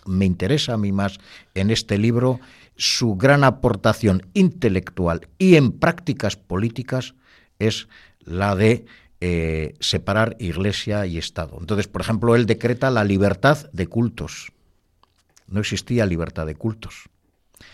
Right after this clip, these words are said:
Él decreta una cosa muy importante que nos puede parecer menor, que es la secularización de los cementerios. De tal manera que antes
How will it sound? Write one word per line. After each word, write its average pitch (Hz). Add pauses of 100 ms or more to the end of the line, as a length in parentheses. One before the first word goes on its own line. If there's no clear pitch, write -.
(340)
Él 131
decreta 160
una 151
cosa 143
muy 127
importante 113
que 104
nos 107
puede 110
parecer 107
menor, 117
que 127
es 127
la 120
secularización 90
de 107
los 90
cementerios. 82 (1200)
De -
tal 90
manera 110
que 117
antes 120